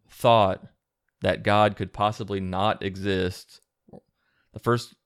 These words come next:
question or doubt that ever crept into my mind was in seventh grade.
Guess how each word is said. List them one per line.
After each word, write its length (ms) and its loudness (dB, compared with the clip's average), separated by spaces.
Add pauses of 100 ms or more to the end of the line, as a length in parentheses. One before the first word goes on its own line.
question 440 -2
or 100 0
doubt 340 4
that 120 -6
ever 220 0
crept 320 -2
into 140 -4
my 120 -4
mind 420 -2 (720)
was 120 -6
in 80 -4
seventh 380 0
grade. 340 2